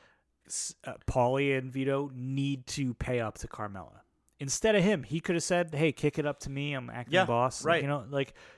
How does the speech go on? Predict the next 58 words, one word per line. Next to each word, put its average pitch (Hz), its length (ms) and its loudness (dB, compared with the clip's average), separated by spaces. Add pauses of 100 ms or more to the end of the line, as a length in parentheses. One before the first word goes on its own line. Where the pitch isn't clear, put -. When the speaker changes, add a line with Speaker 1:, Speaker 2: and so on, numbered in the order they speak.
Speaker 1:
he 185 120 -6
could 196 140 0
have 175 200 4
had - 60 -12
ample 160 320 2
opportunity, 151 420 4
especially 160 400 -2
the, 139 80 0
Speaker 2:
He 135 40 2
could 247 180 4
have 302 100 6
Speaker 1:
the 277 80 6
Speaker 2:
even 262 160 4
said, - 140 6
like, 247 80 10
Speaker 1:
diagnosis 151 500 8
of 113 120 -6
Tony, 135 180 0
Speaker 2:
"You 208 60 2
give 220 200 4
me 233 80 4
Speaker 1:
like, 214 60 4
Speaker 2:
the 196 60 6
Speaker 1:
the 180 60 4
Speaker 2:
money, 180 220 6
I'll 180 80 6
Speaker 1:
prognosis. 151 420 6
Speaker 2:
pass 151 280 8
it 143 80 2
on 131 160 4
to 123 60 -2
Carm." 107 440 -4
Speaker 1:
Right. 98 260 -2 (200)
Speaker 2:
You 120 140 -6
know, 113 200 -6 (240)
and 113 340 0
just 110 120 -4
Speaker 1:
Um, 110 40 -12
Speaker 2:
kept 107 240 -4
it. - 100 -14 (220)
Speaker 1:
finally, 147 640 0
he, 127 160 -4
you 143 180 -6
know, 123 100 -2
he's 131 180 -4
hesitant 151 500 0
to 127 100 -8
go 117 200 -2
in 117 160 -4
and 107 100 -8
see 113 180 -4
Tony 107 460 -6
in, 101 220 -10
in 131 100 -10
the 110 80 -8
state 110 300 -4
he's 107 180 -6
in. 107 240 -10